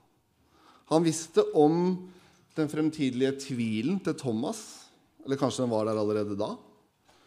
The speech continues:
Og han visste at Jesus en dag skulle forbanne han. Og jeg tenker, han må ha vurdert å bytte gjeng. <laughs> For han så alt det de gjorde rundt han.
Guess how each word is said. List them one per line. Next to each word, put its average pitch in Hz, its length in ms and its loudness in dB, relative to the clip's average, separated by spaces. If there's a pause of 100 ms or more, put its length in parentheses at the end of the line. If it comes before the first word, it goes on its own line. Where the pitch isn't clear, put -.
(720)
Og 123 80 -4
han 156 160 2
visste 143 460 -2
at 143 100 -2
Jesus 123 460 -2
en 117 160 -2
dag 113 180 -2
skulle 110 280 -6
forbanne 98 440 -2
han. 175 300 2 (1500)
Og 123 80 2
jeg 139 140 2
tenker, 147 580 2 (480)
han 147 160 -2
må 123 80 4
ha 127 80 4
vurdert 143 380 2
å 165 60 -6
bytte 208 360 -4
gjeng. 226 220 4 (1000)
<laughs> - 880 -20
For 143 140 2
han 180 100 0
så 202 400 4 (300)
alt 160 420 -2 (320)
det 135 240 6
de 147 100 0 (280)
gjorde 131 480 4
rundt 120 320 0
han. 226 100 2